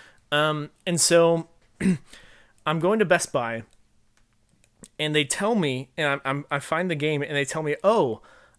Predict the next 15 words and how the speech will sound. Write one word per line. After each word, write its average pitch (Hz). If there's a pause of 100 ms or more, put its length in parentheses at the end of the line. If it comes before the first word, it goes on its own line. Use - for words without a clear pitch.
(100)
um, 135 (480)
even 196
though 180
this 160
game 170
is 139
already 139
out, 135
we're 139
gonna 151
give 139
you 143
this 127
pre-order 156
bonus 113